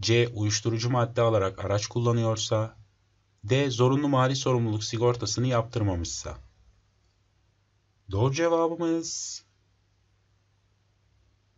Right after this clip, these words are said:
C seçeneği olacaktır. Uyuşturucu madde alarak araç kullanıyorsa trafikten men edilir arkadaşlar. İlk yakalandığında eğer alkollüyse altı ay, yanlış hatırlamıyorsam.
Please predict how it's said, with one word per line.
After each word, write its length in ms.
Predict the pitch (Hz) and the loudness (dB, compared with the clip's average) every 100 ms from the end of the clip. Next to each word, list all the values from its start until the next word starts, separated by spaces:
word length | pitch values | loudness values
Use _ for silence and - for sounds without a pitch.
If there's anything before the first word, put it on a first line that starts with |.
| - 92 | -18 -2
C 240 | 98 135 | 0 0
seçeneği 400 | 131 - 156 147 | -2 -2 0 0
olacaktır. 760 | 143 127 135 131 - 123 120 - _ _ _ | 0 2 2 2 2 0 0 -10 _ _ _
Uyuşturucu 600 | 113 123 120 - 147 147 | 2 2 2 0 -2 0
madde 320 | 156 131 120 | 2 4 4
alarak 440 | 123 127 123 110 - | 4 4 4 2 0
araç 280 | 117 127 - | 0 0 -2
kullanıyorsa 1000 | 120 113 123 139 143 - 104 92 95 - _ | -4 0 2 2 0 -2 0 0 -4 -12 _
trafikten 640 | - 135 131 117 - 120 | -2 -2 -2 -4 0 2
men 180 | 120 117 | 2 0
edilir 240 | 110 90 92 | 0 -2 -2
arkadaşlar. 680 | 90 - 87 85 - 82 80 - | -2 -4 -6 -6 -8 -12 -14 -8
İlk 240 | 131 135 | -6 -2
yakalandığında 920 | 127 120 113 110 101 95 95 95 101 104 | -2 0 2 4 4 2 0 0 -2 -2
eğer 160 | 101 | 0
alkollüyse 880 | 101 101 104 101 98 92 - 98 110 - _ _ _ _ _ _ 107 | 2 0 -2 -4 -4 -6 -6 -6 -6 -10 _ _ _ _ _ _ 2
altı 300 | 113 107 113 | 4 4 2
ay, 200 | 87 85 - 95 - - | 2 -2 -12 -16 -14 -8
yanlış 320 | 92 87 - | -4 -4 -6
hatırlamıyorsam. 680 | 85 - 87 85 - 85 | -8 -8 -8 -8 -8 -12